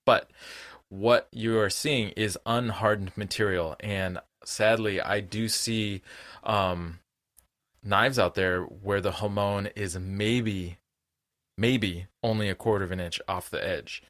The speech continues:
And while that's gonna be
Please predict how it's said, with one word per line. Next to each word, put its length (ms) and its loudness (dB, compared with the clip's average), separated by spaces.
And 600 -2
while 540 4
that's 220 4
gonna 180 -2
be 360 -2